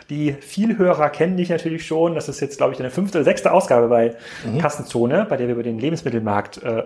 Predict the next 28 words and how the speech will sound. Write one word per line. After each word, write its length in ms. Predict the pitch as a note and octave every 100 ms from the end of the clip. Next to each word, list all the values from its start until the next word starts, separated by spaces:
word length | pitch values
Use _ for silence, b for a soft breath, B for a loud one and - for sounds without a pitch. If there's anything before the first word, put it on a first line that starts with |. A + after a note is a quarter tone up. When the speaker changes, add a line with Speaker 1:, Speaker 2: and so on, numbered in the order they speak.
| A#2+
Speaker 1:
ähm, 260 | A2+ A2
reden. 340 | A2+ B2 C#3+ D#3+
Du 180 | C#3+
als 340 | - B2+ B2+ -
der 280 | C3+ F#3 F#3
Experte 480 | - - D3+ D3+
zum 340 | D3+ D3 D3 D3 - _ _
Online-Lebensmittelmarkt 1200 | - D#3+ C#3+ C3+ A#2 D3 D3+ D3 A#2+ A2 B2 C#3+
in 280 | C3+ B2+ B2
Deutschland, 460 | B2+ C#3+ D3+ D3 B2+
Europa 360 | A#2+ C#3 C3+
und 200 | C3 B2+
weltweit. 460 | B2+ A#2+ B2+ G3+ - B B B B C3+
Ähm, 420 | C3+ C3+ C3+ C3+ - B B -
stell 180 | -
dich 120 | D3+ D3+
doch 60 |
noch 100 | C3+
mal 200 | C3+ C3
den 180 | B2+ C#3
Hörern 300 | C3 C3+ B2
vor, 320 | - C3+ C3+
die 140 | C3 B2
noch 240 | B2 -
nicht 280 | C#3+ A3+ A3+
die 120 | D3
Gelegenheit 460 | A#2+ A2+ G#2 G#2 G#2+
hatten, 320 | - G2+